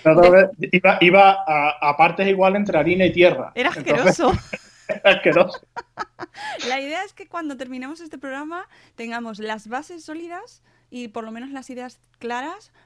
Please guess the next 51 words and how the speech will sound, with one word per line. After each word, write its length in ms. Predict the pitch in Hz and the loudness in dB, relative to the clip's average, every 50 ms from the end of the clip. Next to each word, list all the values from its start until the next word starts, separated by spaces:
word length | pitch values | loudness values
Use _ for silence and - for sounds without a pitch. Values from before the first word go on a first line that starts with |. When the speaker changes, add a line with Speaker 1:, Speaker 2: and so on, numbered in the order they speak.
| _ _ - | _ _ -14
Speaker 2:
para 300 | 233 247 254 262 302 _ _ _ | -12 -12 -12 -12 -14 _ _ _
ponernos 440 | _ 240 226 220 226 226 247 269 254 247 | _ -14 -14 -12 -14 -14 -16 -16 -16 -18
a 40 | |
hacer 220 | 226 202 214 233 240 | -18 -16 -18 -18 -18
nuestro 360 | 247 233 202 - _ 196 175 | -18 -18 -20 -20 _ -20 -18
pan. 240 | _ 185 175 175 _ _ _ _ _ _ _ _ _ | _ -16 -18 -18 _ _ _ _ _ _ _ _ _
Esto 260 | - 302 - - 381 | -14 -14 -14 -14 -14
del 220 | 370 359 339 320 | -14 -14 -14 -14
porcentaje, 680 | - 294 294 294 - 285 254 247 269 269 262 - 269 233 - | -12 -14 -14 -12 -12 -14 -14 -12 -14 -14 -14 -16 -16 -16 -14
bueno, 240 | 214 214 190 - - | -14 -14 -14 -16 -16
lo 140 | - 220 240 | -12 -10 -8
del 200 | 240 247 247 247 - | -8 -8 -10 -12 -14
punto 360 | - 320 359 349 370 370 349 | -16 -14 -14 -14 -16 -14 -12
uno 160 | 330 311 330 | -10 -10 -10
de 120 | 302 269 | -10 -10
miedo 180 | 262 285 294 294 | -12 -12 -12 -12
a 40 | 285 | -14
hacer 200 | - 269 254 240 | -14 -14 -12 -12
el 120 | 240 226 | -14 -14
primer 300 | - 233 233 233 233 208 | -14 -16 -16 -16 -18 -12
pan, 200 | - - 294 359 392 - _ _ _ | -10 -10 -10 -10 -14 -18 _ _ _
lo, 240 | - 226 254 254 262 | -16 -12 -10 -8 -8
lo, 260 | 254 247 240 233 - | -8 -8 -10 -10 -10
lo 80 | 214 233 | -10 -10
hemos 140 | 240 269 269 | -10 -10 -14
dejado 260 | 294 269 269 240 220 | -12 -10 -10 -10 -10
claro. 320 | - 202 180 175 175 175 - - | -10 -14 -14 -14 -14 -16 -16 -16
No 160 | 233 247 262 | -16 -14 -12
tengamos 340 | 320 302 302 302 285 277 269 | -10 -10 -10 -10 -10 -10 -10
miedo 300 | 262 277 302 320 349 359 311 | -10 -10 -10 -10 -12 -14 -16
porque 460 | - 254 254 254 - 311 330 370 - _ _ | -16 -16 -16 -14 -14 -14 -14 -14 -18 _ _
nadie 320 | - 240 247 254 254 269 254 | -12 -10 -10 -10 -10 -10 -12
nos 180 | 240 226 214 | -12 -10 -10
va 60 | 220 208 | -10 -10
a 40 | 208 | -10
ver 180 | 220 247 277 | -10 -12 -12
si 140 | 285 _ 285 | -12 _ -14
lo 80 | 247 226 | -14 -14
hacemos 360 | 214 - 233 226 226 220 214 | -14 -14 -16 -16 -14 -14 -12
mal 160 | 233 277 302 - | -12 -14 -12 -14
y 80 | - 247 | -14 -16
no 80 | 254 | -14
hace 100 | 262 254 | -16 -14
falta 300 | 233 254 247 233 247 233 | -12 -12 -12 -10 -12 -12
que 80 | 220 226 | -12 -14
lo 120 | 220 208 | -16 -16
publiquemos 520 | 190 202 208 208 202 - - 247 269 262 - | -16 -18 -18 -18 -18 -16 -16 -16 -16 -14 -14
si 80 | 247 | -10
no 100 | 220 226 294 | -10 -10 -10
<laughs> 100 | - - | -4 -4
queremos. 600 | 285 202 233 220 226 - _ - 285 233 - | -4 -4 -4 -6 -10 -10 _ -8 -8 -8 -8